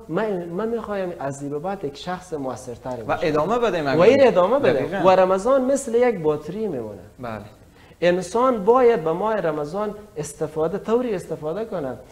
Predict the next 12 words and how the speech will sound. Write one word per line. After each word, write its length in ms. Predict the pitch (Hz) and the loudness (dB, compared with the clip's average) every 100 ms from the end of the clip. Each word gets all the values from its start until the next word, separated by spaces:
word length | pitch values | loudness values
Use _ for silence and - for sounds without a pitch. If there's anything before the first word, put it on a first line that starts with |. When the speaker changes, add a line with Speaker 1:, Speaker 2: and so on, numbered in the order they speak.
| - - | -20 -10
Speaker 1:
که 80 | - | 0
یک 240 | 170 170 156 | 2 2 2
باتری 360 | 170 170 240 | 0 2 -2
رو 60 | 208 | -2
ما 120 | 190 | -4
شارژ 340 | 190 226 240 | -2 0 0
می‌کنه 400 | 214 202 190 165 | -2 -4 -2 -2
که 120 | 156 151 | -2 -2
به 100 | 156 | -2
طول 240 | 226 214 | -2 0
یک 220 | 180 151 180 | 0 -2 -4
روز 300 | 214 233 | -6 -6